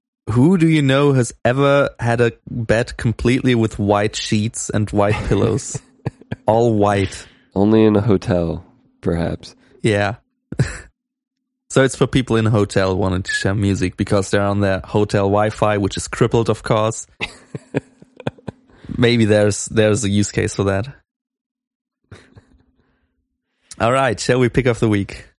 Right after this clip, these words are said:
Speaker 2: Yeah, maybe I should go first this time. I
Speaker 1: Mm-hmm.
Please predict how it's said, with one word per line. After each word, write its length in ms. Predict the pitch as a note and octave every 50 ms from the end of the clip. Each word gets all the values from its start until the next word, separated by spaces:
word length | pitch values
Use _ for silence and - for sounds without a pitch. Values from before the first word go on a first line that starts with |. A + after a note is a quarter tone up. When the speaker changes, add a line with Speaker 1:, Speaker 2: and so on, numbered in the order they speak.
| _ _ _ _
Speaker 2:
Yeah, 460 | - F#2+ G#2+ A2+ A#2 A#2 A2+ G#2+ G2+ F#2+
maybe 320 | G2+ G#2+ A#2 A#2+ A#2+ A#2
I 80 | A2+ A2
should 200 | G#2+ - G#2+ F#2+
go 160 | - G2+ F#2+
first 340 | F#2 - - F#2 F2+ - -
this 200 | G#2 F#2 - -
time. 480 | - F2+ F2 F2 F2 E2+ F2 F2 F#2+ -
I 60 | - F2+
Speaker 1:
Mm-hmm. 340 | F#2 - - C3 A#2+ C3 D#3+